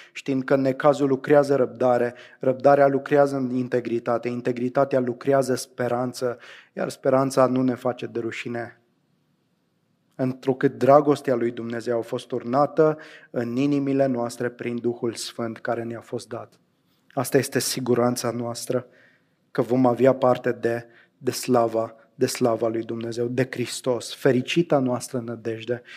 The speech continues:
este arătarea Domnului nostru Iisus Hristos. Trecând la, la capitolul nouă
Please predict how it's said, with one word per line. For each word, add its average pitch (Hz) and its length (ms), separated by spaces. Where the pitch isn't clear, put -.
este 127 540
arătarea 127 600
Domnului 113 360
nostru 113 320
Iisus - 300
Hristos. - 580
Trecând 147 460
la, 135 220
la 127 140
capitolul 135 540
nouă 127 500